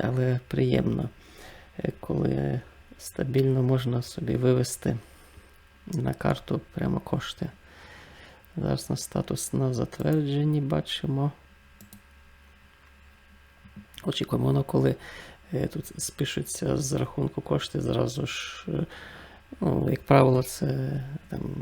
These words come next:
декілька хвилин, і вони поступають на карту. От якщо глянути статус, у нас віп-статус. Е,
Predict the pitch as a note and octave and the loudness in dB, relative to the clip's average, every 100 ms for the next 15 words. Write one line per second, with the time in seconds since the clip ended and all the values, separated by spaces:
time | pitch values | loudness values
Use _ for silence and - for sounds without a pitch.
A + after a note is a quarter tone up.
0 | - B2 B2 - C#3 - - C#3 C3+ C3 | -8 -2 -2 0 -6 -6 -6 0 4 4
1 | C3 - - - - - - - - - | 0 -8 -16 -14 -16 -18 -20 -20 -20 -20
2 | - - - - - - - - C3 B2+ | -20 -20 -20 -20 -20 -20 -20 -2 0 2
3 | B2 - - - C3+ C3 C3 - C#3 - | 0 0 -4 -2 0 0 -2 -2 -4 -4
4 | - C3+ G#2+ - - - - - - - | -8 -8 -8 -14 -20 -20 -20 -20 -20 -20
5 | - - - - - - - - - - | -20 -20 -20 -20 -20 -20 -20 -20 -20 -20
6 | - - - - - - - - B2+ - | -20 -20 -20 -20 -20 -20 -20 -4 -4 -4
7 | - - B2 C3 C3 - C3 - - C#3+ | -10 -2 0 4 2 2 -4 -4 -2 -2
8 | - C3 - C3+ - C3+ D3+ - - C#3 | 0 -6 -4 -4 -2 -2 -2 -2 0 0
9 | - - - - - - - - - - | 0 -12 -12 -12 -16 -20 -20 -20 -12 -2
10 | - | -2